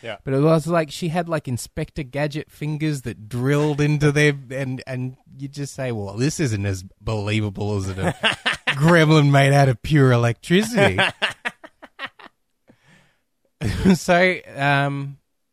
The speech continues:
Speaker 2: yeah, it's, it's interesting to me that the T one thousand goo was such a, a, a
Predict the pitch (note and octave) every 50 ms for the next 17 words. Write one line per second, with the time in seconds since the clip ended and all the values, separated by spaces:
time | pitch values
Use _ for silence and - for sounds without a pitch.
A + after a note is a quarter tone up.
0 | _ _ - D3+ F3+ G3+ D#3 B2 G2 B2 D3+ - - - - C3+ C3+ - - -
1 | E3+ G#3+ G#3+ - G#3 F#3+ - - F3 D3+ C#3 B2+ A#2 A#2+ A#2 A2+ A2+ G#2+ G#2+ G#2
2 | - G2 A2 G#2 - - C#3 C3 C3 C3 A#2+ A2 G#2 A2 G#2 G#2+ G#2+ G2+ G#2 G2+
3 | F#2+ F#2 _ - A#2 A2 G#2 F#2+ E2+ E2+ E2 F2 B2 _ _ _ _ _ _ _
4 | _ _ _ _ _ _ _ _ _ _ _ _ _ - A2+ A2+ A2 - - -
5 | - - F3 E3+ - - - - D#3 C#3 B2+ B2 A#2 G2 D2 A#1+ C#2+ A2 A2 G#2
6 | G#2 - - - G2 F#2+ F#2+ F#2+